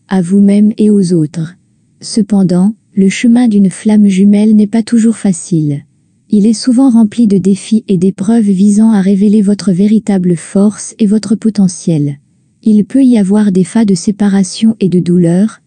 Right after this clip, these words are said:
mais celles-ci servent à renforcer votre propre identité et à acquérir une compréhension plus profonde de l'amour universel. L'objectif ultime est l'union et l'harmonie avec l'autre moitié de votre âme,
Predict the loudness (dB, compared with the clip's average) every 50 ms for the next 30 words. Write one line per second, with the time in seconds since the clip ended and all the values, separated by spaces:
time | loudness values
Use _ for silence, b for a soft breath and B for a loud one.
0 | _ _ -2 0 0 0 0 0 0 -2 -2 -2 -2 -2 -2 0 0 0 0 0
1 | 0 0 0 0 0 0 0 0 -2 -4 -6 -4 -2 -2 0 0 -2 -2 -4 -6
2 | -6 -6 -4 -4 -4 -4 -4 -4 -2 -2 0 2 0 0 0 -2 -6 -8 -6 -4
3 | -2 -2 -2 -2 -4 _ _ -2 0 0 2 0 0 0 0 -2 0 0 2 0
4 | 2 2 2 0 0 0 0 -2 0 0 2 2 2 2 0 0 -2 -2 -2 -2
5 | 0 -2 -4 -4 -2 -4 -4 -4 -2 -2 0 0 2 2 0 0 0 0 0 2
6 | 2 4 4 4 2 2 2 2 2 2 2 0 -2 -4 -6 -8 -4 -4 -2 -2
7 | -2 -4 -6 -10 _ _ _ _ _ _ _ _ -2 0 2 2 0 0 0 0
8 | -2 -2 -2 -2 -2 -2 0 0 0 0 0 -2 -2 0 2 2 2 2 2 2
9 | 4 4 4 4 2 2 0 0 0 0 0 0 2 2 2 2 2 2 2 2
10 | 2 0 -2 -6 _ _ -4 -2 0 0 -2 -2 0 -2 -2 -2 0 0 0 2
11 | 2 0 -2 -2 -4 -2 0 0 0 0 -2 -4 -4 -4 -2 0 2 2 2 2